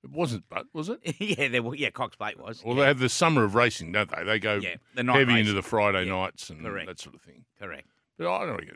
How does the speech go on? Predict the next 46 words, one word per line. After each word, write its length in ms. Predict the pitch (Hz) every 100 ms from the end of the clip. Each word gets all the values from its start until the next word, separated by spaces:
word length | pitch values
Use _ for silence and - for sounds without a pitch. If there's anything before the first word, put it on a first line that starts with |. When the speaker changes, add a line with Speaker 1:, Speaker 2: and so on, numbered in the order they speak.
| -
Speaker 1:
you 120 | 175 170
know, 120 | - -
when 140 | 170 165
I 80 | 127 -
saw 220 | - 131
the 80 | 110
Valley 320 | 101 120 120 107
Noms 340 | 117 123 110
on 80 | 110
Monday, 300 | 120 147 131
I 40 |
thought, 260 | 113 113 101
"Oh, 80 | 87
wow, 420 | 151 262 254 - -
we're 100 | 135
back 180 | 143 135
at 80 |
the 40 | 120
Valley." 440 | 151 240 165 85
I 80 | 110 135 117 _ _
feel 200 | - 160
like 140 | 139
I 20 |
haven't 160 | 107 107
been 180 | 117 123
there 120 | 135
for 80 | 147
years. 520 | 202 247 254 139 -
Speaker 2:
And 160 | 175 156
J 180 | 196 190
J, 220 | 160 165
this 180 | 214 233
is, 100 | 240
I 140 | -
think 200 | 180 190
this 160 | 190 185
is 60 | 196
the 60 |
meeting 360 | 185 165 160 151
they 120 | 135
called 280 | - 160 147
off 100 | -
about 240 | 127 123
two 140 | - 170
year 340 | 131 135 143
ago 460 | 131 98 98 151